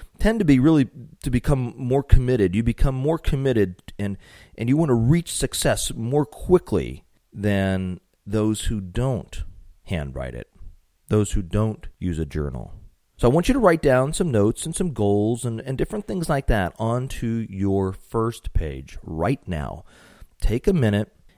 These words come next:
and I want you to think about it. If you're driving or somewhere, I know that you can't, but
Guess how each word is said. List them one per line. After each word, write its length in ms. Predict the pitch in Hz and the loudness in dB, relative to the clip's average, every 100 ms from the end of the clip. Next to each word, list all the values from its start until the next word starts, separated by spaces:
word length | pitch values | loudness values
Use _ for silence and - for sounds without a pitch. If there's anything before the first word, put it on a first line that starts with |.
| - | -8
and 100 | 92 | -4
I 60 | |
want 280 | 90 104 127 | -2 -2 -2
you 60 | 170 | -2
to 80 | 156 | -2
think 300 | - 143 113 | -2 -4 -4
about 240 | 80 73 | -4 -4
it. 100 | 71 | -6
If 140 | 92 | -6
you're 80 | 101 | -6
driving 500 | 90 165 170 165 165 | -2 2 2 2 0
or 60 | 151 | -2
somewhere, 400 | - 147 147 143 | -2 0 2 2
I 60 | |
know 120 | 139 135 | 2 0
that 160 | 127 | 0
you 80 | 113 | -2
can't, 380 | - 151 135 - | -4 -2 -2 0
but 160 | 120 | -2